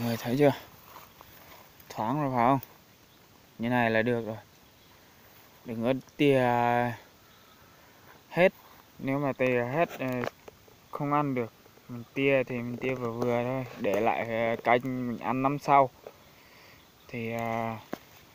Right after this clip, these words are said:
mình tia bớt nhiều quá là nó, canh năm sau mình ăn ít thì nó không hiệu quả. Quan trọng là mình, ờ, ờ, vắt hết canh, ờ, khu bên này thì, ờ,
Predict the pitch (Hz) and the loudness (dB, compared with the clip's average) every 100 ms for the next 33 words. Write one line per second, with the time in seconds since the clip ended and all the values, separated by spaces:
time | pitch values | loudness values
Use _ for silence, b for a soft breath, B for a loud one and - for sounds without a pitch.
0 | B B - - 117 110 123 123 123 123 | B B -20 -14 -12 -6 -2 0 2 2
1 | 120 117 113 - - - 143 156 135 135 | 0 -2 -4 -8 -20 0 2 2 -2 0
2 | 120 117 139 156 135 120 117 113 123 139 | 0 0 0 2 0 -2 -2 -4 -4 -4
3 | 139 135 131 127 127 127 - - 123 127 | -4 -4 -4 -4 -4 -6 -6 0 0 0
4 | 139 143 143 131 123 107 135 147 175 - | -2 -2 -2 0 0 0 0 0 0 -2
5 | - 135 123 117 - - 139 - 156 160 | -8 -6 -6 -10 -18 -12 -10 -4 -4 -2
6 | 151 135 113 120 - B B B B B | 0 2 0 -2 -14 B B B B B
7 | B - 135 135 131 73 113 123 120 131 | B -2 0 4 2 4 4 4 4 2
8 | 131 131 131 127 127 127 123 120 - - | 0 2 2 2 2 0 -2 -4 -10 -20
9 | - b b b b b b - - 120 | -20 b b b b b b -18 -8 -4
10 | 117 117 120 120 123 147 156 170 - 151 | 0 2 2 2 2 0 2 -2 4 4
11 | 143 139 135 131 151 135 135 127 117 117 | 4 2 2 0 -2 0 0 0 -2 -4
12 | 120 117 113 113 | -6 -4 -6 -8